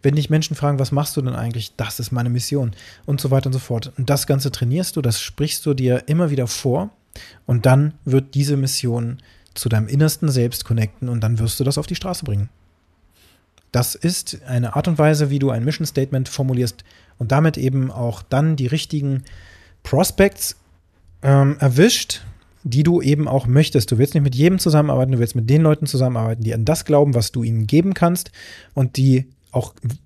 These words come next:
das wollen, was in Line mit deinen Werten ist und die dann am Ende ein versprochenes Ergebnis von dir erhalten. Und das ist das, wofür es sich lohnt, entsprechend Marketing zu machen.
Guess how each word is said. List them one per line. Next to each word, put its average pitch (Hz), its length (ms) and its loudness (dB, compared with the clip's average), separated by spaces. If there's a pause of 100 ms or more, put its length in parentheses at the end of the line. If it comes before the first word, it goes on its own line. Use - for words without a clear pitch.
das 160 300 2
wollen, 151 340 8
was 131 160 2
in 127 80 0
Line 139 240 4
mit 135 120 2
deinen 170 220 4
Werten 156 260 4
ist 135 280 -4 (380)
und 113 260 -4
die 113 100 0
dann 110 140 2
am 110 100 -2
Ende 180 360 4
ein 120 180 0
versprochenes 165 880 0
Ergebnis 127 680 -2
von 110 220 -2
dir 120 360 0 (100)
erhalten. 117 580 0 (340)
Und 113 160 0
das 147 260 0
ist - 300 -6
das, 117 320 -4 (400)
wofür 131 260 2
es 123 120 -2
sich - 240 -2
lohnt, 117 440 0 (500)
entsprechend 143 420 -2
Marketing 160 420 0
zu 104 100 -4
machen. 95 280 -2